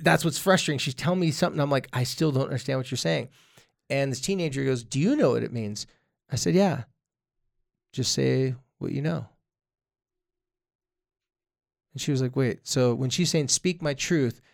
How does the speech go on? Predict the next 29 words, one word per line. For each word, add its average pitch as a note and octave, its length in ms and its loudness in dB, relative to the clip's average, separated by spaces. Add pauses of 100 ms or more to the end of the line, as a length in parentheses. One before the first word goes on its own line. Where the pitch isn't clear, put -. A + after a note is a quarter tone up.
(220)
just - 280 4
say E3 260 6
what D3 220 4
I C#3 140 4
know C3+ 460 4
at C3+ 120 -2
that B2 180 2
particular A#2 460 -4
moment.'" B2+ 340 -2 (160)
I'm C#3 80 -4
like, D#3 120 2
"Yeah." F3+ 260 2 (920)
"So - 140 2
why A#3+ 200 8
didn't C4 120 2
she C4 120 2
just A3 200 4
say F#4 160 12
that?" - 280 4 (1300)
I'm D3+ 120 -2
like, C#3+ 200 -2 (420)
"Well," A#2 560 2 (220)
and D#3+ 100 4
so A3 100 6
we A#3 100 6
brought A3+ 200 4
the A#3+ 80 -4
mom F3 280 2
in. - 200 -10